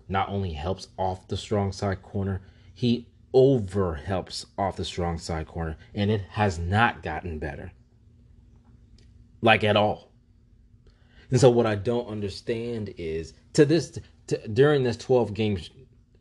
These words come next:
winning, well, it's not twelve straight games win, but, you know, we've been playing a lot better in the last twelve games. It hasn't really mattered. Now, some of those games Rui missed,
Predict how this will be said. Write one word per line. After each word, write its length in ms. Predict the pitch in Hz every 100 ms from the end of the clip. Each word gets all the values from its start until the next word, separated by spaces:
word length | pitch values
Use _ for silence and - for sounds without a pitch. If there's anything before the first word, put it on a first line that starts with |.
| _ 92
winning, 560 | 92 117 135 107 98 -
well, 280 | 107 104 90
it's 160 | 85 -
not 140 | 92
twelve 220 | - 95
straight 240 | - 98 80
games 180 | 82 87
win, 80 |
but, 200 | 82 92
you 100 | 113
know, 100 | 117
we've 240 | 92 90 110
been 100 | 104
playing 200 | 113 110
a 40 |
lot 300 | 104 117 -
better 200 | 117 107
in 60 | 92
the 80 | 87
last 260 | 92 87
twelve 220 | - 82
games. 380 | 82 87 67 - _ _ - _ _ - _ -
It 120 | 123
hasn't 360 | 113 143 127 104
really 200 | 104 92
mattered. 520 | 87 98 107 76 50 - _ _ _ _ _ _ _ _ _ - - - _
Now, 120 | 117
some 220 | 107 135 123
of 40 |
those 140 | 113
games 280 | 107 110 98
Rui 200 | 104 98
missed, 540 | 95 127 82 - -